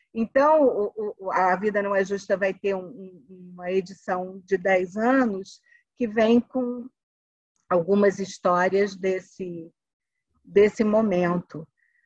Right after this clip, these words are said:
Agora, eu vou estragar o, a, a surpresa não, tá, Sérgio? O meu próximo livro, o Sérgio já sabe, mas a gente, a gente conversa depois.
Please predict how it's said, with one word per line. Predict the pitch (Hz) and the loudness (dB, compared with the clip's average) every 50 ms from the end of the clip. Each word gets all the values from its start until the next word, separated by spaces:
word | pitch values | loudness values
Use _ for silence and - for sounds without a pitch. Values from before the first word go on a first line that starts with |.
| _ | _
Agora, | - 175 190 214 208 208 220 202 - | -4 0 2 4 4 4 4 2 2
eu | - 214 208 208 | 2 2 2 4
vou | 240 247 | 4 4
estragar | 277 - - - 285 262 262 262 247 247 240 247 247 240 - | 4 4 0 0 0 2 2 2 2 2 2 2 0 0 -2
o, | - 226 226 - | -4 -4 -4 -2
a, | - 214 214 - 214 | -4 -4 -4 -4 -4
a | 220 | -6
surpresa | 208 - 240 220 - - 220 226 220 214 220 | -6 -6 -6 -6 -6 -4 -4 -4 -4 -4 -6
não, | 214 202 202 202 202 | -6 -4 -6 -6 -6
tá, | 202 - 226 240 | -6 -6 -6 -6
Sérgio? | 240 - 202 180 180 190 190 220 202 | -6 -4 -4 -4 -4 -4 -4 -6 -4
O | |
meu | 202 202 202 | -4 -4 -4
próximo | 202 208 208 208 214 - 277 220 208 | -4 -4 -4 -4 -4 -4 -6 -6 -4
livro, | 208 226 233 233 247 | -2 -4 -4 -4 -6
o | 240 | -6
Sérgio | - 226 214 220 269 240 233 | -6 -6 -4 -4 -4 -4 -4
já | 233 208 202 | -4 -6 -6
sabe, | - 240 226 226 233 | -6 -6 -6 -6 -4
mas | 226 226 233 226 233 | -4 -4 -4 -4 -4
a | 226 226 | -4 -4
gente, | 226 233 220 226 226 - - 220 | -4 -4 -6 -6 -6 -8 -8 -8
a | - 196 208 | -6 -6 -6
gente | 202 208 208 214 233 - | -4 -4 -6 -8 -8 -6
conversa | - 302 233 214 214 208 214 226 - - 240 | -6 -4 -4 -2 -2 -2 -4 -4 -4 -6 -6
depois. | 214 208 208 202 - - 175 170 165 175 190 - - | -4 -4 -6 -6 -6 -6 -4 -4 -4 -4 -6 -10 -14